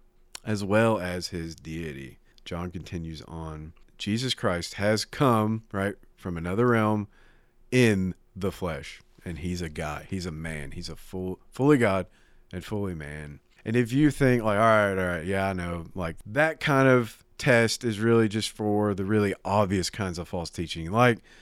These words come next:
Jehovah's Witnesses or Mormonism or Islam or, or whatever, like, the real obvious ones, right? Well, if you think that's just for the weird cults and obvious false religions, then you're wrong. I found some data to back this up. There's a website called state of theology dot com.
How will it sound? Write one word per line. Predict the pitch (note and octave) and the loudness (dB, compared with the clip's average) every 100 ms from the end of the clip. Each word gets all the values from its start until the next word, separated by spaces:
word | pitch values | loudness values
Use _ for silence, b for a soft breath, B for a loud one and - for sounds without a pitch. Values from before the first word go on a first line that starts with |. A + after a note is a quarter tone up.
| B _ | B _
Jehovah's | A#2+ B2 A2+ F#2 | 2 4 2 0
Witnesses | G2 F2 F2+ F2+ D#2+ F2 | -2 -2 -4 -4 -6 -2
or | G#2+ A2 | 0 0
Mormonism | G#2 A#2+ C3+ A#2+ G#2 F2+ E2+ F2+ | 2 4 6 6 2 -2 -6 -2
or | A#2+ | 2
Islam | B2+ C#3 A2+ A2 F#2 E2+ E2 | 4 4 2 2 2 0 -2
or, | F#2+ G2 | 0 0
or | A2 | 2
whatever, | A2+ B2 A2 E2 D#2 | 4 4 4 2 -2
like, | G2+ G2+ | -2 -2
the | G#2+ | 2
real | A#2+ | 2
obvious | F#2+ G#2+ F2+ E2 | 4 2 2 -4
ones, | D#2 C#2 | -10 -12
right? | F2 F#2+ F#2 B B B B - | -6 -6 -8 B B B B 2
Well, | D3 D3+ | 4 4
if | C#3+ | 2
you | D#3+ | 2
think | G3 F#3+ | 2 2
that's | D3 B2 | 2 2
just | A2 C3 - | 4 4 4
for | C#3 | -2
the | G#2+ | 2
weird | A2+ A#2 G#2+ | 2 2 0
cults | B2 A2+ A2+ - | 0 2 2 -2
and | G2+ F2+ | -6 -6
obvious | - G2+ G#2+ G#2+ - | -2 0 2 0 -2
false | G#2+ G2 - | -4 -4 -4
religions, | F2 F2 F2+ F#2 D#2 | -6 -4 -6 -8 -6
then | F2+ A2 | -2 0
you're | A#2+ G2+ | 0 0
wrong. | F2+ A#2 F2 E2 B B B B - | -2 -2 -2 -6 B B B B -14
I | F2+ | -10
found | F#2+ F2+ | -6 -6
some | - E2+ D#2+ - | -6 -6 -10 -6
data | E2+ G2 F2 | -4 -2 -4
to | D#2+ | -6
back | E2 E2+ | -8 -8
this | D#2+ D2 | -10 -8
up. | F#2+ F2+ - | -8 -8 -4
There's | A2 C3+ | 0 2
a | |
website | A#2 A2+ A#2 G#2 | 4 4 4 2
called | G#2 F#2 | 0 0
state | - G#2+ G2+ | 0 2 0
of | - | 0
theology | F2+ F#2+ G2 F#2 F#2 | 0 2 2 0 -2
dot | F2+ - | -2 -4
com. | F#2 F2+ F2+ | -6 -4 -4